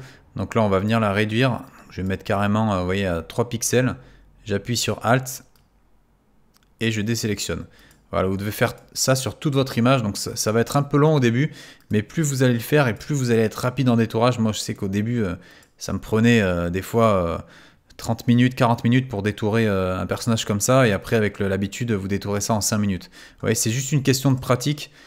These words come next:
Et là, je vous montre vraiment les clés, euh, pour y arriver facilement, pour gagner du temps, euh, dans tous vos projets.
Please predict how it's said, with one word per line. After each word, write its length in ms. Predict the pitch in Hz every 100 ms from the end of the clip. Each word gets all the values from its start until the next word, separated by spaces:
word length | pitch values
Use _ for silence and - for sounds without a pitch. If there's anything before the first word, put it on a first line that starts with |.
| - -
Et 80 | 98
là, 120 | 123
je 120 | 110
vous 80 | 110
montre 220 | 107 107
vraiment 420 | 98 113 135 139
les 140 | 127 120
clés, 280 | 123 135 127
euh, 120 | 101
pour 200 | 107 107
y 60 |
arriver 280 | 104 107 113
facilement, 520 | - 127 - 117 123
pour 140 | 120 95
gagner 180 | 101 107
du 160 | 110
temps, 260 | - 123 117
euh, 180 | 95 87 - - - -
dans 120 | 95
tous 140 | -
vos 100 | 131
projets. 500 | 131 120 107 120 139